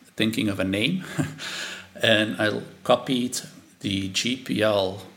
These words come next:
license file from my Linux kernel, 'cause I was running Linux, into my site, created a tarball,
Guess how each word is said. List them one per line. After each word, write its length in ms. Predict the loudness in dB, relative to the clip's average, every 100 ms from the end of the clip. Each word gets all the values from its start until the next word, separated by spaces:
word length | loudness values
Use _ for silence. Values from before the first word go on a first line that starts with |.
| 2
license 440 | 2 2 -2 0
file 320 | 2 2 2
from 260 | -2 0 2
my 160 | 2 4
Linux 420 | 4 4 2 2
kernel, 320 | 2 2 -2 -6
'cause 160 | -6 -2
I 40 |
was 200 | 0 0
running 220 | -2 -2 0
Linux, 560 | 0 0 -2 -4 -4 -12 -20 0
into 300 | 2 4 4
my 160 | 2 2
site, 400 | 2 2 0 -2
created 320 | -2 0 0
a 40 |
tarball, 640 | 0 0 0 2 0 0